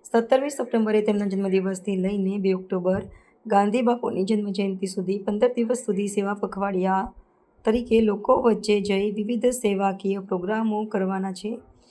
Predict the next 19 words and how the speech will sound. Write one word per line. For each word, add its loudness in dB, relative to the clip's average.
જેના 0
ભાગરૂપે 4
છોટાઉદેપુર 2
જિલ્લાના -2
નસવાડી -4
ગ્રામ 6
પંચાયત 2
હોલમાં 2
જિલ્લા 0
પ્રમુખ 0
ઉમેશભાઈ -2
રાઠવાના 0
અધ્યક્ષસ્થાને -2
નસવાડી 2
મંડળની 2
કાર્યશાળાની -2
બેઠક -2
યોજાઈ -2
હતી, -6